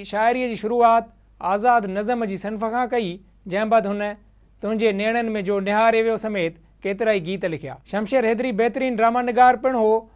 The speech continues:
هن ڪيترا ئي اداڪار، شاعر، سازنده ۽ فنڪار پي ٽي ويءَ تي متعارف ڪرايا. شمشير حيدري جي ڇپيل ڪتابن ۾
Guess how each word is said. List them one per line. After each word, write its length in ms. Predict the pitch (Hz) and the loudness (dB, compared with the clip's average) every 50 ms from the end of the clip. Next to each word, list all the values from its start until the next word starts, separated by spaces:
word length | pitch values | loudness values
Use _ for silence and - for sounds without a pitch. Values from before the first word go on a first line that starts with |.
| - 202 208 202 | -10 -6 -4 -4
هن 120 | 214 214 202 - 226 | -4 -4 -4 -2 -2
ڪيترا 260 | 226 208 254 240 233 | -2 0 0 0 0
ئي 80 | 220 214 208 | 0 0 2
اداڪار، 500 | 196 233 226 220 226 233 233 233 226 208 - | 4 4 2 2 2 2 2 2 0 -2 -2
شاعر، 340 | 190 214 220 226 233 233 226 - - | 0 2 4 4 4 2 0 -2 -2
سازنده ۽ 480 | 196 202 214 208 233 233 220 226 220 220 202 175 - 185 | -2 -2 -2 -2 -4 -2 0 0 0 0 0 -4 -6 -8
فنڪار 420 | 202 214 196 240 220 214 208 220 214 - - _ _ _ | -8 -4 0 2 2 4 2 2 -2 -4 -10 _ _ _
پي 160 | - 202 208 196 | -8 -8 -6 -6
ٽي 140 | 226 233 226 | -6 -4 -2
ويءَ 180 | 220 220 202 202 | 0 0 0 0
تي 80 | 190 190 | -2 -2
متعارف 340 | 196 208 214 202 190 190 - 208 | -2 0 0 0 -2 -2 -2 -2
ڪرايا. 340 | 180 180 160 139 123 123 - _ _ _ - - | 0 0 0 -2 -4 -8 -14 _ _ _ -8 -4
شمشير 380 | 202 214 202 226 254 233 214 | -4 -2 0 0 0 0 0
حيدري 240 | 220 214 247 247 247 | 0 0 2 2 2
جي 100 | 240 220 - | 2 2 0
ڇپيل 280 | 220 220 262 247 233 208 233 | -2 -2 -2 -4 -4 -4 -2
ڪتابن ۾ 420 | 208 247 247 233 254 247 240 226 | 0 2 2 2 2 0 0 -2